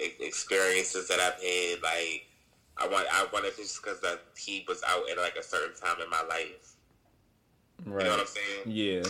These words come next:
Speaker 2: yeah. Totally. Um, so I definitely think Future is one of the greater rappers.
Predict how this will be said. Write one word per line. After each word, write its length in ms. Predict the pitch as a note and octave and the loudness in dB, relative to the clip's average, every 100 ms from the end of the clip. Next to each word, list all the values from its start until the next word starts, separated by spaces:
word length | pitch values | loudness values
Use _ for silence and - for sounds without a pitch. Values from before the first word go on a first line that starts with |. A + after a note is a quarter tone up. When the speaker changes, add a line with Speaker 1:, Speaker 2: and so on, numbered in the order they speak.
| G2 G2 | -6 -8
Speaker 2:
yeah. 360 | G2+ F#2+ F2+ G2 - _ _ _ _ _ _ | -4 -2 -2 -4 -10 _ _ _ _ _ _
Totally. 500 | - A2+ F#2+ F#2 F#2+ G2+ _ _ _ _ - _ - _ - | -4 -4 -2 -6 -6 -10 _ _ _ _ -20 _ -20 _ 2
Um, 560 | C#3 D#3 D#3 D#3 D#3+ - _ _ _ _ _ _ _ | 4 6 4 2 -6 -14 _ _ _ _ _ _ _
so 160 | - F#3+ | 4 8
I 100 | G3+ | 8
definitely 420 | C4 C#4 B3+ G#3+ | 8 4 4 -2
think 520 | F#3 E3 D3+ C3 - - | 4 6 6 4 -2 -2
Future 340 | - C3+ C3+ | 4 4 6
is 180 | A#2 A2 | 2 2
one 220 | A2 A2+ | 2 4
of 200 | G#2+ G2 - - | 4 2 -12 4
the 600 | A#2 G#2+ G#2 G2+ G2 G2+ A2 _ _ _ _ - G#2+ | 6 6 4 0 -2 -4 -10 _ _ _ _ -16 -2
greater 480 | A2+ A2+ A2 G#2+ | 4 6 6 4
rappers. 760 | G2 F#2 F#2 - - B1+ G#2 - | 2 -2 -4 -10 -10 -8 -8 -14